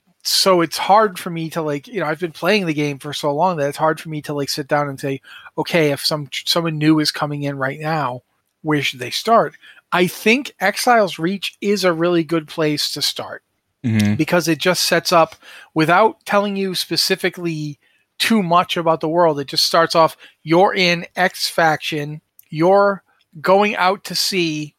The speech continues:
Speaker 1: with your, you know, with your people to explore this area, and this stuff happens, and you end up shipwrecked on this island, and now you have to get off. You have to,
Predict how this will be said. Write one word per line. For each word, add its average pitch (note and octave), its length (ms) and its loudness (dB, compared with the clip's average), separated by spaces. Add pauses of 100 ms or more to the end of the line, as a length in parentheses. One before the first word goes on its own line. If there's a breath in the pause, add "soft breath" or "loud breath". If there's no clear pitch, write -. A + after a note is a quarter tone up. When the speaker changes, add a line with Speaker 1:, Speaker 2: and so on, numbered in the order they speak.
(280)
Speaker 1:
with D#3 480 0
your, F3 320 2 (300)
you D#3 100 -4
know, C#3+ 160 -2
with C#3+ 160 -2
your D#3+ 220 2
people D#3+ 480 0
to C#3 300 -4
explore F3 440 2
this F#3+ 200 4
area, D3+ 420 4 (600 loud breath)
and F3 600 -2 (140)
this E3 240 -2
stuff - 320 2
happens, F3 480 0
and D#3 160 -4
you G#3+ 100 -6
end F3 180 -6
up F3 280 -2
shipwrecked F3+ 580 0
on E3 140 0
this E3+ 160 -6
island, D#3 480 -2 (320 soft breath)
and E3 320 0
now D#3 180 4
you D#3+ 220 0
have D3+ 300 0
to D3+ 120 -2
get C#3+ 240 0
off. A#2+ 540 -8
You C#3 140 -8
have C3+ 160 -12
to, C3+ 200 -10